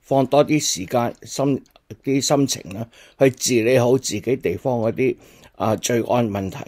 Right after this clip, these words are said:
咁樣槍擊事件，無論如何都係一個非常不能夠令人接受嘅事。而而家呢，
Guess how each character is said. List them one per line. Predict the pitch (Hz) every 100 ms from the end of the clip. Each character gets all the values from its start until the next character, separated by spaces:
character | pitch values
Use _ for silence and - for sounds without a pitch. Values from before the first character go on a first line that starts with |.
| - _ _
咁 | - 127
樣 | 143
槍 | 139 147 139
擊 | 131
事 | - 110 98
件， | - - - _ - _ _ _ _ _ _ _
無 | 101 110 123
論 | - 123 107
如 | 104
何 | - 117 - _ _
都 | 120
係 | 123 78
一 |
個 | - 120
非 | 135
常 | - -
不 | 131
能 | 123
夠 | - 110
令 | 98
人 | 95 -
接 | 117 -
受 | -
嘅 | 101 107
事。 | - 98 - _ -
而 |
而 | 117 117 110
家 | 147 147
呢， | 160 143